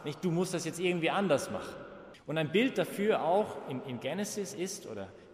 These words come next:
in diesem ersten Kapitel von Genesis ist der Baum. Du darfst von jedem Baum essen,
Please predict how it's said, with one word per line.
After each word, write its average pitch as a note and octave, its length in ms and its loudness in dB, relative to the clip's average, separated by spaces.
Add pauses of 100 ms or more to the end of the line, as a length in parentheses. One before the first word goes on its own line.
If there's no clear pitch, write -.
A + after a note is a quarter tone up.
(520)
in A2+ 60 -10
diesem G#2 220 -10
ersten A#2+ 380 -10
Kapitel D#3+ 320 -8
von C3 140 -8
Genesis C#3 380 -8
ist - 200 -10
der D3+ 80 0
Baum. C#3+ 480 4 (360)
Du C3 80 -8
darfst C3 320 0
von C#3+ 140 -4
jedem F3 340 2
Baum D#3+ 340 4
essen, E3 460 -4